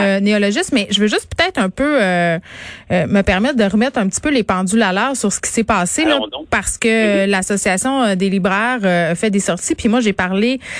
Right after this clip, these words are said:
Speaker 1: à un des signataires, euh, de la lettre des auteurs, des autrices qui étaient à l'origine, si on veut, de ce mouvement-là, euh, de critique par rapport
Speaker 2: Oui.
Speaker 1: à la liste de lecture de François Legault. Euh, moi, je me suis montrée vertement, euh, contre, euh, le choix de l'Association des libraires de retirer la liste. Euh,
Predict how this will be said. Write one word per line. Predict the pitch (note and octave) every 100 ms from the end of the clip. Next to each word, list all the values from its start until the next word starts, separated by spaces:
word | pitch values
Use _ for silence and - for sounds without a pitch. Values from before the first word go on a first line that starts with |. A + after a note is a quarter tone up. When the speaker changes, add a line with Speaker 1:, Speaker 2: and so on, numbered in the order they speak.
| - -
Speaker 1:
à | F3+
un |
des | G3 G3
signataires, | - G3 F3 G#3 G#3+ A#3
euh, | G#3 F3
de | F3
la | E3+
lettre | F3 G3+ A3+
des | G3 F3+
auteurs, | F3+ E3+ F#3+ G3+
des | F#3 F3
autrices | F3 - A3+ A3+
qui | - - F#3+ F3
étaient | F#3 E3+ G3+
à | F#3
l'origine, | F3+ F#3+ F#3+ A#3
si | A3
on | F3
veut, | E3 A3+
de | F#3+
ce | F3 F3+
mouvement-là, | F3+ G3+ A3+ G#3 G3+ F#3 F3 F#3+ A3 G3 F3
euh, | E3+
de | F3+
critique | - - B3 -
par | F3
rapport | E3+ G3+
Speaker 2:
Oui. |
Speaker 1:
à |
la | F#3+ F#3
liste | G3+
de | G3
lecture | F3+ G#3
de | A3+
François | G3+ F3 F#3+
Legault. | G#3 F#3+ E4 - - - - G3
Euh, | G3+
moi, | C4+
je | A#3
me | G3+
suis | -
montrée | G3+ F#3 A#3 A#3
vertement, | G3+ G3+ - G#3 G3+ A3+ A#3
euh, | F#3 E3+ F3
contre, | G#3+ G#3+ G#3+ G3+
euh, | F#3 F3 E3 G3+
le | F#3+
choix | F3 - G#3+ A3+
de | G3+
l'Association | F3+ F3+ - E3 A3
des | G#3
libraires | F3+ F3+ G3+ G#3+
de |
retirer | F3+ E3+ F#3+ - G3+ A3
la | C4+ G#3+
liste. | F#3 A#3+ C#4+ -
Euh, | F#3 F3 - - - - - F#3